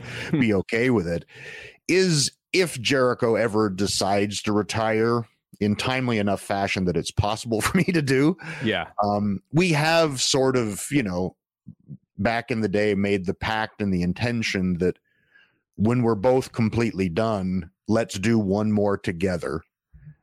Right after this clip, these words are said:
Speaker 2: because our first match in the business was against each other.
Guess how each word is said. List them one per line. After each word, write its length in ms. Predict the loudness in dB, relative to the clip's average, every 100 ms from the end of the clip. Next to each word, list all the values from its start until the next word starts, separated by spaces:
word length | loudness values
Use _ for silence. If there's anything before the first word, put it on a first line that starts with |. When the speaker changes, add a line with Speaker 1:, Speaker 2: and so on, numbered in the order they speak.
| _
Speaker 2:
because 380 | -6 -2 -2 0
our 120 | -2
first 400 | -2 -2 -2 0
match 340 | -2 -2 -2 0
in 80 |
the 80 | 0
business 420 | 2 0 0 -2
was 200 | 0 0
against 400 | 0 -2 -4 -4
each 180 | -4 -2
other. 360 | -2 -2 -4